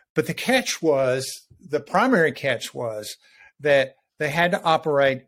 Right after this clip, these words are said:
in a communal system, that they had to work and everything produced was put in a common store, and then everything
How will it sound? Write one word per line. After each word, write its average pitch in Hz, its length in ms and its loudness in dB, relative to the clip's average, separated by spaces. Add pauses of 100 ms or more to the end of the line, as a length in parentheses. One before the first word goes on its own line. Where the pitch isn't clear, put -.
in 147 120 -6
a 131 80 -6
communal 139 480 -4
system, 123 600 -6 (720)
that 147 520 2 (200)
they 151 260 0
had 147 420 -2
to 135 420 -8
work 165 760 2 (540)
and 135 480 0 (360)
everything 185 480 2
produced 190 800 4
was 139 180 -2 (440)
put 185 300 0
in 147 140 -2
a 139 60 -4
common 160 560 0
store, 143 720 -2 (880)
and 151 260 0
then 151 420 0
everything 156 840 0